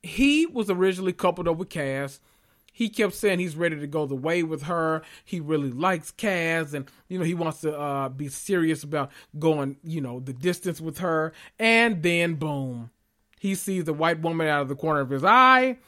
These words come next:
He goes towards Le White Woman. He was not fucking with Kaz no more. And obviously the audience was not feeling this. I'm so protective of black women when it comes to reality T V,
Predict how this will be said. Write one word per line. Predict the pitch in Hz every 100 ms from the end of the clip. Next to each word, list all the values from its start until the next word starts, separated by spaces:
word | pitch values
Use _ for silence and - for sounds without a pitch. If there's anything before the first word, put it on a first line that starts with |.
| _ _
He | 170
goes | 165 160 156 156 151
towards | - 156 147 143 - - - -
Le | 151 151
White | 143 139 139
Woman. | 139 160 202 175 120 95 90 - _ _ _ _
He | 196
was | 180 160
not | 160 151 147 - 156
fucking | 180 151 160
with | 139 -
Kaz | 170 156 143
no | 143 143
more. | 151 185 202 196 - _ _
And | 165 165
obviously | 180 185 180 170
the | 156
audience | 143 156 160 165 -
was | 139
not | 139 156 -
feeling | 220 160 147
this. | 147 147 _ _ _ _ _
I'm | 170 208 233
so | - 214
protective | 180 160 185 170 170
of | 147 135
black | 147 151 147
women | 147 143
when | 139
it | 131
comes | 151 139
to | 131
reality | 131 135 127 123
T | 151
V, | 139 135